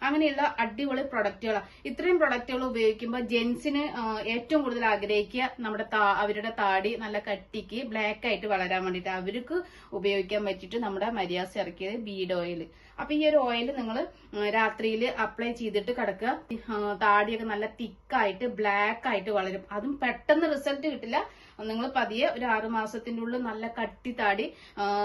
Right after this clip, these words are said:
നിങ്ങൾ ഉദ്ദേശിച്ച ലെവലിൽ വരാൻ കഴിയും ട്ടോ. പിന്നെ, ആ, ലേഡീസിന് മുഖസൗന്ദര്യത്തിന്, ആ, നമ്മുടെ ഐബ്രോ നല്ല, ആ, കട്ടിക്ക് വളരാനും, ആ, നല്ല ബ്ലാക്ക് ഉണ്ടാവാനും പറ്റിയൊരു അടിപൊളി ഓയിലാണ്.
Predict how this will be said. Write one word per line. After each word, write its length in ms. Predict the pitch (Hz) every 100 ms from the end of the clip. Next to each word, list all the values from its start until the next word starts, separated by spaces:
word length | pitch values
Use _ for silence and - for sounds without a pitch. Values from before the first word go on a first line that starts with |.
| 208
നിങ്ങൾ 260 | 208 208 214
ഉദ്ദേശിച്ച 420 | 233 190 214 220
ലെവലിൽ 500 | 277 220 190 190 359 -
വരാൻ 280 | 175 175 180 - _ _ -
കഴിയും 280 | 190 185 185
ട്ടോ. 180 | 180 170 - _ -
പിന്നെ, 340 | 240 262 254 -
ആ, 120 | 214
ലേഡീസിന് 840 | 220 233 233 254 240 247 185 -
മുഖസൗന്ദര്യത്തിന്, 920 | 202 202 226 240 226 214 220 220 214 190 - _ _
ആ, 40 | 208
നമ്മുടെ 320 | 208 214 220 226
ഐബ്രോ 400 | 214 214 226 208
നല്ല, 320 | 214 214 226
ആ, 540 | 226 214 214 202 202 196
കട്ടിക്ക് 560 | 220 - 262 262 240 233
വളരാനും, 640 | 214 202 196 196 202 214 - - -
ആ, 100 | 196
നല്ല 220 | 208 220
ബ്ലാക്ക് 460 | 214 226 214 214 240
ഉണ്ടാവാനും 460 | 220 202 202 208
പറ്റിയൊരു 380 | 220 202 - 214
അടിപൊളി 420 | 208 185 196 196
ഓയിലാണ്. 800 | 208 196 185 190 196 262 - -